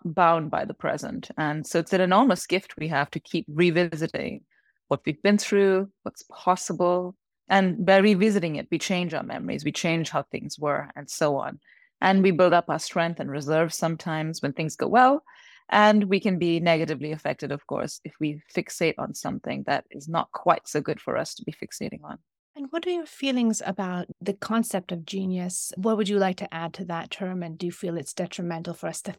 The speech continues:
Speaker 2: think in those terms?
Speaker 1: I don't, yeah. I mean, the word genius can mean quite different things to people. If I would go with the sort of, perhaps not a very controversial definition, it would be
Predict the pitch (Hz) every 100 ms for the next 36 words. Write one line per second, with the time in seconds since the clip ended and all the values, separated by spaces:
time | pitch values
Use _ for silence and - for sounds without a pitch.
0 | _ 202 180 170 156 147 - - - 151
1 | - - _ _ _ - 262 311 427 440
2 | _ _ 359 262 202 202 233 226 220 202
3 | 254 277 202 202 180 180 190 - 185 185
4 | 185 170 160 _ _ - 156 170 - 160
5 | 165 165 156 - - 170 - - 151 160
6 | - - 196 196 190 190 175 160 160 -
7 | 160 156 151 _ _ _ 190 175 - -
8 | 170 151 151 147 147 - 202 190 180 143
9 | 147 147 135 143 143 143 151 151 147 135
10 | 147 160 151 147 143